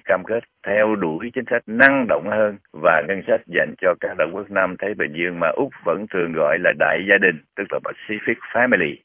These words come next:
từ một tỷ bốn trăm triệu lên, lên gần hai tỷ Úc Kim. Ngay trong tuần lễ đầu tiên sau khi nhậm chức, tân Ngoại trưởng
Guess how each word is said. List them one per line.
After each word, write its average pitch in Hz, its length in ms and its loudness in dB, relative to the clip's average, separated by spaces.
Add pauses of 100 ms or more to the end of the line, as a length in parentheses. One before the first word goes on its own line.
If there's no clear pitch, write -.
(100)
từ 87 300 4
một 82 240 0 (180)
tỷ 90 380 0 (200)
bốn 131 300 2
trăm 95 220 0 (240)
triệu 80 320 -4 (180)
lên, 113 180 2
lên 95 220 0
gần 71 280 -2
hai 90 400 0
tỷ 71 180 -6
Úc - 220 -6
Kim. 87 240 -6 (180)
Ngay 131 280 8
trong 123 120 2
tuần 98 160 2
lễ 101 180 -4
đầu 95 260 4
tiên 120 300 0
sau 110 120 4
khi 107 160 -10
nhậm 90 240 -2
chức, - 260 -8
tân 107 280 4
Ngoại 85 280 2
trưởng 90 420 -6